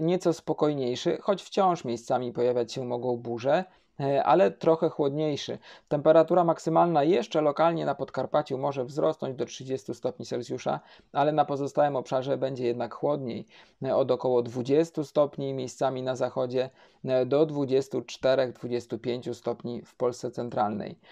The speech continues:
E, wtorek, środa później zapowiadają się szczególnie chłodno na przeważającym obszarze Polski, e, ale od czwartku wygląda na to, że powróci ciepło, e, więc, e, ten zmieniający się weekend z taką lekką, dynamiczną pogodą.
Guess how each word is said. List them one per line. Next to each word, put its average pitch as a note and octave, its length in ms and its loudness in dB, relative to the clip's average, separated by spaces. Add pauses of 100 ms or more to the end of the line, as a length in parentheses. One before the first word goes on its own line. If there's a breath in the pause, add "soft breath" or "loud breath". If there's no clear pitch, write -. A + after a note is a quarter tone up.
(240 loud breath)
E, C3+ 260 2
wtorek, E3+ 480 2
środa D3+ 480 4
później B2+ 440 -4
zapowiadają A#2+ 540 0
się A#2+ 140 -8
szczególnie C#3 600 2
chłodno A#2 500 -2
na A#2 260 -4 (160)
przeważającym B2 720 -4
obszarze A#2+ 360 -6
Polski, B2 600 -4 (340 loud breath)
e, C3+ 340 -2
ale G3+ 260 4
od C#3 160 -2
czwartku D#3 500 0
wygląda B2+ 420 -4
na B2+ 120 0
to, C3+ 300 -4
że C3 160 -6
powróci B2 440 -6
ciepło, B2+ 440 -2 (400 loud breath)
e, B2+ 220 2
więc, C3 500 -4
e, B2+ 240 2
ten C#3 340 0 (180)
zmieniający D#3 960 2
się D3+ 140 2
weekend D3+ 320 0
z - 20 -20
taką C#3 160 -2
lekką, C3 140 0
dynamiczną D3 520 -2
pogodą. C#3 500 0